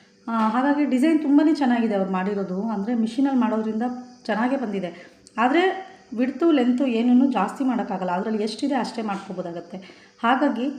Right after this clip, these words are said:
ಆದರೆ ಈ ಮಿಷಿನಲ್ಲಿ ಆ ಥರ ಬರಲ್ಲ. ಮತ್ತು ನಾವು ಕೇಳೋವಂಥ ಡಿಸೈನ್ಸ್ ಮಾಡಿಕೊಟ್ಟಿಲ್ಲ ಅಂಥೇಳಿ ಅವರು ಬೇಜಾರು ಮಾಡ್ಕೊಂಡಿದ್ರು.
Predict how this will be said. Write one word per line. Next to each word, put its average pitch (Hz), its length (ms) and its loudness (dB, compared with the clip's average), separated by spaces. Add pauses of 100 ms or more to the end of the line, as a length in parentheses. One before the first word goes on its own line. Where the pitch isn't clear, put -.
(200)
ಆದರೆ 294 220 4
ಈ 349 200 6
ಮಿಷಿನಲ್ಲಿ 311 380 4
ಆ 202 80 0
ಥರ 247 220 -4
ಬರಲ್ಲ. 185 360 -2
ಮತ್ತು 277 540 4
ನಾವು 247 220 0
ಕೇಳೋವಂಥ 277 440 4
ಡಿಸೈನ್ಸ್ 240 420 -2
ಮಾಡಿಕೊಟ್ಟಿಲ್ಲ 208 500 -4
ಅಂಥೇಳಿ 190 400 -2
ಅವರು 226 400 -2
ಬೇಜಾರು 196 300 -4
ಮಾಡ್ಕೊಂಡಿದ್ರು. 175 440 -6